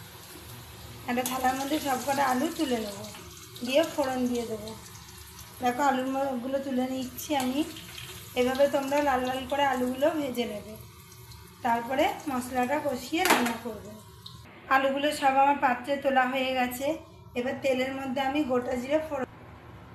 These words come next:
গোটা জিরে ফোড়ন দেওয়া আমার হয়ে গেল। চারবার করে ফুটে এলে তারপরে পেঁয়াজটা আগে দিয়ে দেবো।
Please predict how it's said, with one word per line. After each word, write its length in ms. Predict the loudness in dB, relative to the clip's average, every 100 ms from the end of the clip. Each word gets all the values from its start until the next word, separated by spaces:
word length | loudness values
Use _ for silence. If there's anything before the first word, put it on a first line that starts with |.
| -18 -16 -2
গোটা 180 | 2 6 6
জিরে 160 | 4 2
ফোড়ন 220 | 0 -2 2
দেওয়া 140 | 4 4
আমার 160 | 2 2
হয়ে 160 | 2 4 4
গেল। 160 | 4 2 0 -4 -12 -12 -6
চারবার 360 | 2 4 4 2 4
করে 140 | 4 2
ফুটে 260 | -2 -2 0 2
এলে 180 | 2 2 0 -12 -10 -2
তারপরে 280 | 0 0 0
পেঁয়াজটা 480 | 2 2 2 0 2 4
আগে 140 | 2 0 0
দিয়ে 140 | -2
দেবো। 180 | -2